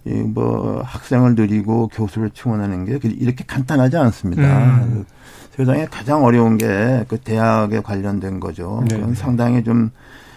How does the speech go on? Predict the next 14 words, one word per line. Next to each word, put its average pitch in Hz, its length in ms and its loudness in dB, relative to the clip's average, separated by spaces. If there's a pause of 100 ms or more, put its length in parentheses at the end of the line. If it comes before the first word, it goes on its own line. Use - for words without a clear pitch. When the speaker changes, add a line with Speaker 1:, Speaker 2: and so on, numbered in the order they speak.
(140)
Speaker 1:
오랜 127 600 2
시간이 117 840 0 (840)
걸리는 107 420 0
것이고 92 680 -4 (300)
또 123 160 -2
하나는 127 320 2 (880)
원자력도 135 720 2
그렇고 123 460 0
반도체도 127 500 0
Speaker 2:
음. - 20 -2
Speaker 1:
그렇고 123 440 -2
어떤 143 440 -2
그 131 80 -2
산업화되는, 120 1800 2